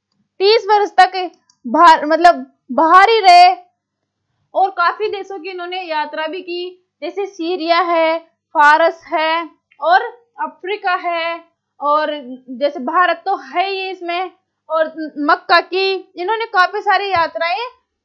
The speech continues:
की और काफी वर्णन भी किए इन्होंने।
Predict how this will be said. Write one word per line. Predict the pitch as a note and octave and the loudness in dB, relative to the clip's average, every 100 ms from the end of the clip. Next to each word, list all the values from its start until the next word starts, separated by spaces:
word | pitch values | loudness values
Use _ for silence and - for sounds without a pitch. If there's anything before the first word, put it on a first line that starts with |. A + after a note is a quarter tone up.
| - | -10
की | F#4+ G#4 G#4 _ _ _ C#4+ | -10 -10 -18 _ _ _ -8
और | D#4+ | -8
काफी | D#4 E4 E4 E4 | -8 -8 -8 -8
वर्णन | F4+ D#4 D#4 F4+ F#4 | -8 -8 -8 -12 -12
भी | G4+ | -12
किए | F4+ F#4+ G4 | -10 -10 -10
इन्होंने। | F4+ F4+ F4+ F#4 | -10 -8 -6 -8